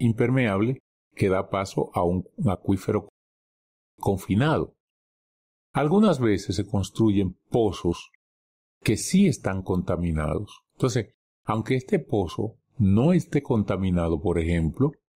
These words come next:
y llegue al basamento del acuífero de abajo, estos sí están contaminados, me van a contaminar el acuífero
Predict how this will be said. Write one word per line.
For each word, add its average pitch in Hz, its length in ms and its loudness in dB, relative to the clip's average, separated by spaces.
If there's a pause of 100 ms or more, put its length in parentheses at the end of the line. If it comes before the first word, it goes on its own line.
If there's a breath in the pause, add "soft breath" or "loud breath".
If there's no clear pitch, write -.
(140)
y 92 160 2
llegue 92 480 2
al 92 140 -2
basamento 92 640 0
del 113 100 2
acuífero 107 600 0
de 104 180 -2
abajo, 85 440 -2 (680)
estos 117 540 -2
sí 123 180 2
están 104 340 -2
contaminados, 90 840 0
me 95 160 2
van 98 180 0
a 143 60 -4
contaminar 90 600 -2
el 87 100 0
acuífero 92 680 -2